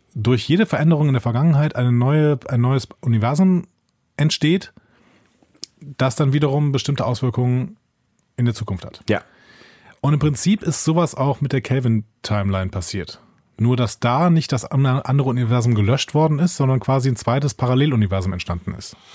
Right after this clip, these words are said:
Speaker 2: Mhm.
Speaker 1: So. <laughs>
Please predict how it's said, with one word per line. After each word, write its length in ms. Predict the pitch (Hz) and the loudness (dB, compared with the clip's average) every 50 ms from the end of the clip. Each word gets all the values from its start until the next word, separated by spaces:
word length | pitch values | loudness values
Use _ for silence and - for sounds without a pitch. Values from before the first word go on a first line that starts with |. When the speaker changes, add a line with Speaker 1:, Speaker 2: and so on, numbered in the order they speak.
| - - - - - - - - - - - - - - - - - - - - - - - - _ _ _ _ - - - - - _ _ _ - | -20 -20 -20 -20 -20 -20 -20 -20 -20 -20 -20 -20 -20 -20 -20 -20 -20 -20 -20 -20 -20 -20 -20 -20 _ _ _ _ -20 -20 -20 -20 -20 _ _ _ -2
Speaker 2:
Mhm. 340 | 101 98 82 80 92 110 113 - - - - - - - - - _ - - - - - - - - - - | 0 0 2 2 2 2 0 -2 -8 -20 -20 -20 -20 -20 -20 -20 _ -20 -18 -14 -14 -14 -14 -16 -18 -16 -10
Speaker 1:
So. 140 | - 104 95 90 - - - - - - - - - - - - | -6 -6 -4 -4 -6 -8 -8 -10 -10 -10 -12 -12 -14 -10 -4 -2
<laughs> 120 | 170 - | -2 -2